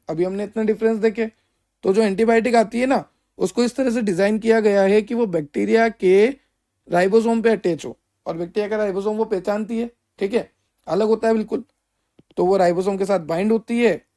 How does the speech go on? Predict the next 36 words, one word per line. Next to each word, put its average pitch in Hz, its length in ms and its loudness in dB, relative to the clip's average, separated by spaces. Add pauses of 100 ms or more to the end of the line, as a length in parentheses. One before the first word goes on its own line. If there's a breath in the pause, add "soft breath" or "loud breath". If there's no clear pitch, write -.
(200)
और 180 120 0
बैक्टीरिया 208 400 -2
की 220 120 -4
सेल 190 240 -2
की 208 160 -6
प्रोटीन 196 380 -2
सिंथेसिस 196 420 -4
रोक 208 220 0
देती 220 320 -2
है, 214 140 -2 (280)
और 170 140 -2
अगर 185 200 -2
बैक्टीरिया 202 400 -2
में 220 140 0
प्रोटीन 202 360 0
नहीं 247 140 2
बनेगा 214 340 0
तो 180 160 -8
बैक्टीरिया 202 360 -2
की 214 120 -4
ग्रोथ 226 380 0
नहीं 254 120 -4
होगी, 208 300 -4 (260)
और 175 120 -2
बैक्टीरिया 208 380 -2
की 220 100 -6
ग्रोथ 226 280 -2
नहीं 277 140 -2
होगी 185 260 -2
तो 156 160 -10
बैक्टीरिया 190 380 -4
मर 208 180 -2
जाएगा। 214 360 0 (920)
लास्ट 185 260 0
में 208 100 -2
देखो, 185 320 -4